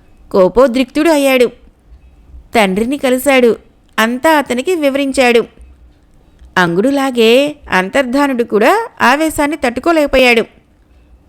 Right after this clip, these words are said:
క్రోధను కొరడా దెబ్బలతో హింసించి చేసిన తప్పుకి శిక్షగా ఆమెను సజీవ దహనం చేయించాడు.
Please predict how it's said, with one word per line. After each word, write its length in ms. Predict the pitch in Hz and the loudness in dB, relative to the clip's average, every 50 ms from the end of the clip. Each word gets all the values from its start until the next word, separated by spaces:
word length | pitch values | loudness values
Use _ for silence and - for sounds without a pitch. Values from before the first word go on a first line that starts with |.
| - - _ _ | -20 -20 _ _
క్రోధను 760 | - 196 190 196 208 220 254 247 233 320 415 523 480 427 381 - | 0 2 2 4 4 2 2 2 0 0 -2 -2 -4 -8 -6 -2
కొరడా 320 | - 233 233 262 277 330 320 | 0 2 2 4 2 2 2
దెబ్బలతో 480 | 277 294 269 240 269 277 262 269 285 | 2 0 0 0 0 0 0 2 2
హింసించి 760 | 285 269 247 226 240 - 294 277 262 254 233 226 226 233 - _ _ _ _ _ _ _ _ _ _ - - - 262 | 0 0 0 -4 -4 -6 -6 -6 -6 -2 0 0 0 -2 -2 _ _ _ _ _ _ _ _ _ _ -16 -6 0 2
చేసిన 340 | 254 254 277 269 320 311 311 | 2 2 2 0 -2 -4 -4
తప్పుకి 460 | - 254 226 226 233 226 - 294 320 | -2 -2 -4 -2 -2 -6 -4 -4 -6
శిక్షగా 600 | - 233 208 214 - 226 208 208 247 330 392 508 - - _ _ _ _ _ _ _ - | -4 -4 -6 -4 -2 -2 0 2 2 2 0 0 -4 -14 _ _ _ _ _ _ _ 0
ఆమెను 480 | 302 320 320 311 311 277 254 254 262 285 | 0 2 2 0 0 -2 -2 0 -2 -2
సజీవ 480 | 285 - 220 190 196 262 330 339 349 | 0 0 -2 -2 0 0 0 0 0
దహనం 340 | 285 240 233 240 240 285 349 | 0 0 -2 -2 -4 -6 -6
చేయించాడు. 600 | 359 320 277 262 254 247 240 254 226 220 214 196 | -2 0 0 0 0 0 0 0 2 2 2 0